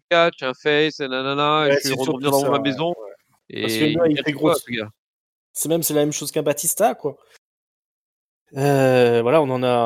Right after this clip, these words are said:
Speaker 2: on en a soupé de ces trucs-là, hein, donc il faudrait, euh,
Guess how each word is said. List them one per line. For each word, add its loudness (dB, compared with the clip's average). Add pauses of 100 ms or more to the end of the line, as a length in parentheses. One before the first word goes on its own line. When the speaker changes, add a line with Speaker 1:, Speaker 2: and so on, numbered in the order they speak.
Speaker 2:
on -4
en -6
a -2
soupé -6
de -14
ces -8
trucs-là, -14
hein, -10
donc -16
il -16
faudrait, -8
euh, -10